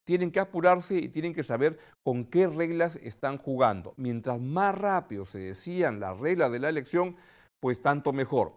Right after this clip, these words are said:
Y yo creo que o presenta alguien una, una, eh, consulta a través de, ¿puede alguien ser candidato? O el jurado se pronuncia de oficio, pero más le hace al, al sistema político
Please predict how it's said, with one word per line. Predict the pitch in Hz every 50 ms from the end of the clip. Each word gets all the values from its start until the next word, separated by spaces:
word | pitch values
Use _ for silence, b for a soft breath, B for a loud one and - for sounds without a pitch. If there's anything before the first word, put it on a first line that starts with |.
| _ _ _ _
Y | -
yo | 131 147 143
creo | 156 156 135
que | 135 143 151 156 156 -
o | - 117 117 98 -
presenta | - 107 104 - 190 196 196 - - 156 160
alguien | 175 170 156 135 131 123 127 143
una, | 151 151 151 143 143 -
una, | 147 151 156 151 139 - 214 135 123 113
eh, | 110 101 92 -
consulta | - 117 113 107 - 196 202 196 117 - 113 101 98 101
a | 98 90
través | - 107 110 135 151 143 131
de, | 143 160 160 156 B B B B _
¿puede | 165 175 190 185 175 170
alguien | 165 170 170 160 160
ser | 156 180 170 160
candidato? | - 156 156 147 160 170 180 175 - 196 190 - - _ _ _ _
O | - 139 165
el | 165
jurado | 160 - 120 113 123 151 196 220 220
se | - 147 107
pronuncia | - 110 117 143 170 - 180 156
de | 147 156 156
oficio, | 143 - - 226 202 - 113 95 -
pero | - 110 104 98 b b b b b b b -
más | 131 156 185 180
le | 170 170
hace | 170 165 - 165 -
al, | - 127 127 120 117 113 113 117
al | 110 104 104
sistema | 98 - 101 - - 165 156 156 147 -
político | 135 135 143 156 151 160 151 - - 165 156 151